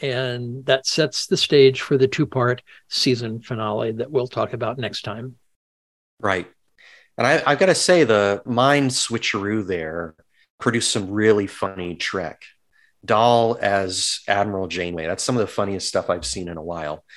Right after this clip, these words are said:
Speaker 1: Yeah, we'll talk
Speaker 2: But
Speaker 1: about that in a bit. But yes,
Speaker 2: Yeah.
Speaker 1: yes, it was. There was a, you know, kind of a, a, a serious overall plot, but a lot of humor in it.
Speaker 2: That was great.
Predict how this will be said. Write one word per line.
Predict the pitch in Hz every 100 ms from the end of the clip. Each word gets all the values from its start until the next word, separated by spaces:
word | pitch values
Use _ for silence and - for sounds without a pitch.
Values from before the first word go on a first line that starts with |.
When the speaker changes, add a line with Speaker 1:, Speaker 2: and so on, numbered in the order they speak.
| - 135
Speaker 1:
Yeah, | 147
we'll | 175
talk | - 139
Speaker 2:
But | 110
Speaker 1:
about | 113 110
that | 117 117
in | 117
a | 117
bit. | 120 123
But | 123 135
yes, | 120 101
Speaker 2:
Yeah. | 120 117 131
Speaker 1:
yes, | 107 -
it | 135
was. | 175 156 127
There | 156
was | 175 175 175
a, | 139 - - - _
you | 135
know, | 131 131 170
kind | - 226
of | 175
a, | 147 143
a, | 156 135 151 135
a |
serious | - 190 208 170 135 - - - _ _
overall | 196 175 151 143 131
plot, | - 147 113 104
but | 123
a | 120
lot | 131 127 120
of | 110 113
humor | 131 117 110 123 _ _ _ _ -
in | 113
it. | 101 - _
Speaker 2:
That | 117 104
was | 101 -
great. | 101 87